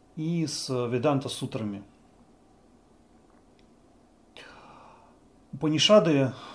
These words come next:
это внутренняя суть Вед. Разные есть Упанишады, конечно же.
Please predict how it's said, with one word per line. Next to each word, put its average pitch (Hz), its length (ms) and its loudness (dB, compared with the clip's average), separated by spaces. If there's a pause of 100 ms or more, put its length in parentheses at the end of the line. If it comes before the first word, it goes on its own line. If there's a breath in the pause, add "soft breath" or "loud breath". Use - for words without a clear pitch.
(260 loud breath)
это 135 500 0 (880 loud breath)
внутренняя 135 680 -2
суть 139 400 -8
Вед. 110 400 -6 (2250 loud breath)
Разные 127 420 2
есть 113 200 -4
Упанишады, 165 540 2
конечно 143 480 -4
же. 113 500 -8